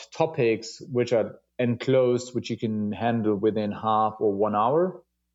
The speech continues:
and see how you approach those topics. Um, for example, if you look for somebody who's doing office management,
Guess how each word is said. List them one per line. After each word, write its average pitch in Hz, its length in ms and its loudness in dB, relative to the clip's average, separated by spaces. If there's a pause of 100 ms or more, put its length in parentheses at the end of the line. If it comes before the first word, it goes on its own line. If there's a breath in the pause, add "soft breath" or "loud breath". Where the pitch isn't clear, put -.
(260)
and 117 160 -4
see 143 240 2
how 113 160 2
you 110 140 2
approach 101 480 0
those 98 260 0
topics. - 540 -2 (400 soft breath)
Um, 101 340 0 (200)
for 120 80 4
example, 123 400 2
if 107 140 -2
you 123 60 2
look 139 220 2
for 120 180 2
somebody 123 560 2
who's 110 200 -2
doing 117 260 2
office 135 280 2
management, 113 640 0